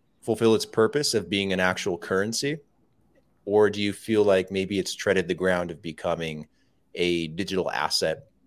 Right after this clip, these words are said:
over the internet, something more equivalent to, to gold or,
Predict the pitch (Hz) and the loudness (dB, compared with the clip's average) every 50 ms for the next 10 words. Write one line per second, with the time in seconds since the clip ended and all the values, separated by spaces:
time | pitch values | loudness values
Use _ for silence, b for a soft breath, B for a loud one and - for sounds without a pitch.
0 | - - - 95 92 85 87 82 85 82 85 85 85 82 78 76 - - - 87 | -20 -10 -4 -4 -4 -4 -4 -6 -6 -6 -6 -6 -4 -4 -4 -2 -2 -2 -2 -2
1 | 80 - 90 85 82 82 85 82 85 85 82 - - 87 85 87 87 85 82 78 | -4 -6 -8 -8 -8 -6 -6 -4 -2 -4 -4 -4 -4 -4 -4 -4 -6 -8 -8 -10
2 | - - 80 76 78 76 76 78 - - - - 82 - - 95 90 92 87 76 | -10 -8 -8 -8 -6 -8 -10 -12 -16 -18 -18 -18 -12 -4 0 0 2 2 2 0
3 | 67 67 - - _ _ _ _ _ _ _ _ _ - 85 87 87 87 85 82 | -2 -6 -12 -18 _ _ _ _ _ _ _ _ _ -6 -2 0 2 4 4 4
4 | 80 78 76 - | 2 0 -2 -6